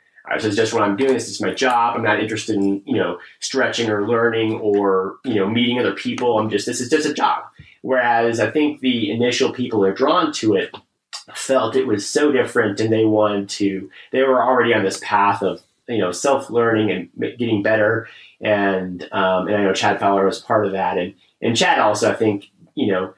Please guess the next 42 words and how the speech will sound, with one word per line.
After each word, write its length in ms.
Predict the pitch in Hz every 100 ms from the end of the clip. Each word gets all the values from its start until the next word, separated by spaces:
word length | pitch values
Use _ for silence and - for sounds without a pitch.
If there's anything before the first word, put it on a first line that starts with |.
| _ _ _ -
uh, 200 | 92 90
embodies 400 | 127 120 113 107
a 60 | 104
lot 240 | 95 95
of 60 | 95
that 140 | 92
himself, 680 | 92 - - 92 90 87 -
uh, 260 | 107 90 90
where 180 | 92
he's 180 | 90 85
giving 280 | 151 135 117
back, 420 | 107 104 101 104
he's 220 | 107 101
trying 460 | - 120 107 101 101
to 360 | - 98 92 80
help 340 | - 110 -
other 160 | 107 101
people 220 | 117 101
get 180 | 95 -
better. 400 | 104 98 95 - - - _
And 180 | 139 123
so 120 | 151
I 80 | 131
think 300 | 160 208 202 _ _ _ _
because 560 | 120 131 - 180 175 131
that 180 | 131 -
had 200 | 127 120
been 120 | 101
established 920 | - - 113 107 92 87 - - - - _
in 100 | 131
the 80 | 117
community 360 | 113 131 110 98
early 320 | 113 101 98
on, 380 | 104 110 - -
and 100 | 120
then 300 | 147 139 - - -
the 80 | 135
user 260 | 180 190
groups 240 | 143 139 131
also 380 | 120 - 107 101
kind 220 | 95 90
of 220 | 90 -